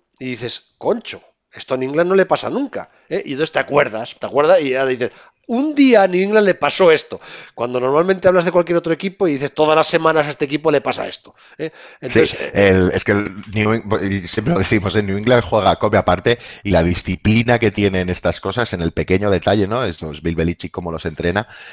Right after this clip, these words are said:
Speaker 2: eh, obsesionado por todo pequeño detalle, por cómo se ha de comportar cada jugador, eh, estas las cuida mucho, y esa, y muchas veces esa es la diferencia entre ganar un partido o no.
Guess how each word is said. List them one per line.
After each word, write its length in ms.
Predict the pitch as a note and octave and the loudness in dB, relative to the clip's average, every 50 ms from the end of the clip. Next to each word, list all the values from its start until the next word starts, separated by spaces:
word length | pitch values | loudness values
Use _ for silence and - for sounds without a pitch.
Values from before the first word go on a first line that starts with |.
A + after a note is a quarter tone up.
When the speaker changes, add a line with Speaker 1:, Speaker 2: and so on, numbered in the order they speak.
| - - - | -20 -14 -4
Speaker 2:
eh, 800 | - F#2 F2+ E2+ E2 E2 D#2+ D#2+ D#2+ D#2 D#2 D2+ D2+ D2+ D2+ B1+ | 0 2 2 2 2 2 2 0 0 0 -2 -2 -2 -2 -4 -4
obsesionado 600 | - - - E2 - - E2 E2 E2 F2+ E2+ - | -6 -6 -6 -6 -6 -6 -6 -4 -4 -4 -4 -4
por 160 | F2+ E2 - | -6 -8 -6
todo 280 | - G2+ F#2 G2 G#2 | -2 -2 0 0 0
pequeño 340 | G2 G#2 F#2+ - F#2+ F#2 F#2 | 0 0 -2 -2 -2 -2 0
detalle, 420 | F2+ F2 - - F#2 F2+ F#2 F#2 E2+ | -2 -2 0 2 2 2 2 0 -2
por 240 | - F2 D#2+ - _ | -4 -8 -10 -10 _
cómo 280 | - - G2+ G2+ G2+ F#2+ | -6 -6 -4 -2 -4 -4
se 120 | - - | -2 -2
ha 20 | F2+ | -2
de 100 | F2+ - | -2 -2
comportar 420 | - F2 - F2 - - F2+ E2 | -4 -6 -6 -6 -4 -2 -4 -2
cada 160 | - F2 E2+ | 0 0 -2
jugador, 380 | - - E2 E2 E2+ F#2+ G#2 - _ - - - _ - | 0 -2 -2 0 0 0 -2 -4 _ -20 -20 -20 _ -10
eh, 300 | - E2 D#2+ D#2+ D#2+ D#2 D#2 | -6 -4 -4 -2 -2 -4 -4
estas 220 | - - F2 F2+ | -2 -2 -2 -2
las 120 | F#2 E2+ - | -2 -4 -4
cuida 220 | - A2 G2 E2+ | -4 -2 -2 -2
mucho, 360 | E2 F2+ F#2+ - - F2 D#2 D2+ | -2 -4 -8 -8 -6 -6 -6 -6
y 460 | D#2 D#2 D2+ D2+ D#2 D2+ D2+ D2+ E2 | -4 -6 -6 -6 -6 -6 -6 -4 -2
esa, 400 | E2 - - G2 F#2 F#2+ F#2+ F#2 - | -2 2 2 4 4 6 4 2 0
y 100 | A2+ G#2 | -2 -4
muchas 260 | G#2+ A2+ - B2 A2+ | -4 -2 -2 -2 0
veces 240 | A#2+ A#2+ - B2+ B2+ | 0 0 0 0 -2
esa 140 | A#2+ A#2+ A#2 | 0 0 2
es 60 | A2 | 2
la 160 | A#2 A2+ A2 | 2 2 2
diferencia 540 | A2 G#2+ - A2 G#2 G#2+ A2 G#2+ - A#2+ B2 | 2 2 2 2 2 2 0 0 0 -2 -2
entre 200 | B2 - - C3+ | -2 0 -2 0
ganar 220 | B2 G#2 G2 F2+ | 0 0 0 -2
un 80 | F2+ E2+ | -4 -4
partido 300 | - E2+ - F2+ D#2+ D#2 | -6 -6 -6 -6 -8 -6
o 20 | |
no. 160 | F#2 G#2 G#2 | -6 -8 -8